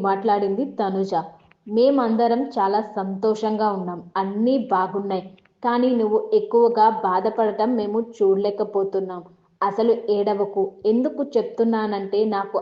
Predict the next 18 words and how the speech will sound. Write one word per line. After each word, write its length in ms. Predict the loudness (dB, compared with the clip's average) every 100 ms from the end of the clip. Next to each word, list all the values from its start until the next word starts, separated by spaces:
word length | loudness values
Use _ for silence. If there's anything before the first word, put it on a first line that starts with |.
| -4
అమ్మని 400 | -6 -2 -2 -2
హ్యాండిల్ 460 | -4 -6 -2 -2
చేయడం 360 | 0 0 0 -4
చాలా 320 | -4 -2 -2 -4
కష్టమవుతుంది. 840 | -8 -4 -4 -2 -4 -4 -4 -6 -8 _ _ -4
అలానే 420 | 0 2 2 0 -2 -8
అక్కని 380 | -6 -2 0
కూడా. 320 | 0 -2 0 -4 -8 _ _
నాకు 280 | -2 0 0
వాళ్ళని 400 | 2 4 4 0
హ్యాండిల్ 460 | -2 -4 -2 0 0
చేయడం 340 | 0 0 0 -2
చాలా 340 | -2 0 0 -2
కష్టమవుతుంది. 840 | -6 -6 -4 -2 -2 -2 -2 -2 -4 -6 -20 _ _ -2
అను 320 | 0 2 2 2
ఇంకా 300 | 2 0 0 0 -2
అమ్మ. 240 | -4 -2 -4 -4 -14 _ -2
ముఖ్యంగా 580 | -2 0 0 4 2